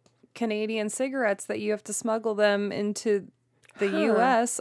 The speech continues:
Speaker 1: or vice versa.
Speaker 2: Weird. I'm gonna have to look that up.
Speaker 1: Super weird. So this is his new, um,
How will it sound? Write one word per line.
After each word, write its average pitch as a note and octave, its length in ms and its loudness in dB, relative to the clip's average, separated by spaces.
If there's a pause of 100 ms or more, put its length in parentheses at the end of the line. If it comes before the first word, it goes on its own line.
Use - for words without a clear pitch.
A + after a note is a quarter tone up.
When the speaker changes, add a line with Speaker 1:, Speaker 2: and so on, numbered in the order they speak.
Speaker 1:
or G#3+ 600 4
vice G3 340 0
versa. G#3 960 0 (840)
Speaker 2:
Weird. G3+ 480 0 (100)
I'm G#3+ 140 -2
gonna C#4+ 140 0
have C4 180 -8
to A3 80 -8
look G3+ 200 -4
that F#3 140 -4
up. F3+ 440 -4
Speaker 1:
Super G3+ 500 0
weird. D3 460 -4 (880)
So A#3+ 200 -2
this B3 220 -4
is C4 100 -6
his A3 240 -4
new, F#3+ 520 2
um, E3 520 -2